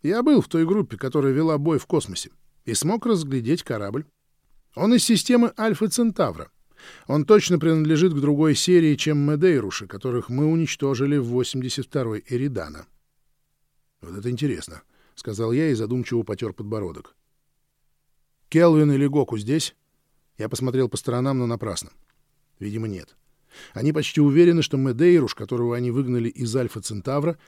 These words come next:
не был достроен. «На него не успели загрузить технику для автофабрики», — добавил Оливер. «Точно. Поэтому его стратегия довольно очевидна.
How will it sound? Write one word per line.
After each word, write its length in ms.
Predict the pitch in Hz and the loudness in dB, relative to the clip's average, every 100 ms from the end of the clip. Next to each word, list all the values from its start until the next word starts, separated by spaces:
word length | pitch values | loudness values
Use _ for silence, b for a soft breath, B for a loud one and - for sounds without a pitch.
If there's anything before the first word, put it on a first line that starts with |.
| b b b | b b b
не 220 | 113 120 120 | -4 -2 0
был 180 | 123 | 0
достроен. 600 | 120 139 - 175 107 78 - _ _ _ _ _ _ _ _ _ _ _ - | 0 -2 -2 -2 -2 -4 -16 _ _ _ _ _ _ _ _ _ _ _ -14
«На 60 | |
него 220 | 98 135 | -4 0
не 100 | 180 | 4
успели 340 | 196 - 208 202 | 4 4 4 4
загрузить 480 | 175 170 165 175 - | 4 4 4 2 4
технику 400 | 180 175 156 160 | 2 2 -2 0
для 220 | 147 165 | 0 0
автофабрики», — 640 | 147 147 - 196 139 107 | 0 -2 0 0 0 -2
добавил 400 | 113 110 110 107 - | -4 -4 -4 -6 -4
Оливер. 420 | 127 107 90 - _ _ _ _ _ _ _ _ _ _ | -4 -4 -6 -12 _ _ _ _ _ _ _ _ _ _
«Точно. 540 | 95 - - - - - _ _ _ _ _ - | -12 -10 -12 -16 -18 -20 _ _ _ _ _ -16
Поэтому 400 | 98 147 143 143 | -10 -6 -2 0
его 220 | 139 135 | 0 0
стратегия 600 | - 123 110 127 120 123 | -4 -8 -6 -6 -4 -4
довольно 460 | 113 117 120 113 113 | -4 -4 -2 -2 -6
очевидна. 600 | - 117 123 113 95 | -8 -8 -6 -6 -10